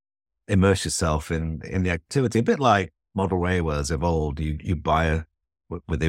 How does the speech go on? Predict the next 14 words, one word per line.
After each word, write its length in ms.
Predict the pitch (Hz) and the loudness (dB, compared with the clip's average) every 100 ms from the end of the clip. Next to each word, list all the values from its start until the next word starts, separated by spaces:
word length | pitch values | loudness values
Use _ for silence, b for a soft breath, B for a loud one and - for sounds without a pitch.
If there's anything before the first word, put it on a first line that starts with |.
| 80 | 0
with 220 | 78 71 | -2 -2
Warhammer 480 | 85 82 82 80 78 | 0 0 0 -2 -2
or 100 | 76 | -4
Dungeons 360 | 78 73 80 76 | -4 -2 -2 -2
and 140 | 76 | -4
Dragons, 400 | 82 82 76 71 | -2 0 0 -2
you'd 200 | 73 71 | -4 -4
buy 340 | 73 78 73 | -4 -2 -2
a 220 | 73 69 73 | -2 -4 -2
rule 300 | 82 87 76 | 2 2 2
book 380 | 87 80 - | 0 -2 -6
or 100 | 78 | -10
some 220 | 73 - 87 | -8 -4 0
miniatures 580 | 101 87 - 87 82 | 2 2 0 -2 -2